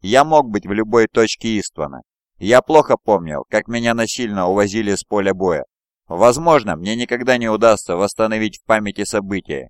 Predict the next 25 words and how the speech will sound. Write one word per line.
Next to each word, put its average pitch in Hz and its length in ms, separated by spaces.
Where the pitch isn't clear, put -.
между 107 360
появлением 107 720
Керза 95 420
и 87 180
пробуждением 92 720
в - 120
камере. 76 400
Ощущение 123 680
замкнутости, 85 880
охватившее 110 760
меня, 80 280
едва 113 420
я 110 60
коснулся 104 520
металлической 98 720
стены 101 360
слева, 85 440
дало 123 360
основание 110 600
полагать, 101 480
что - 240
я 117 140
нахожусь 104 500
под 98 160
землей. 90 460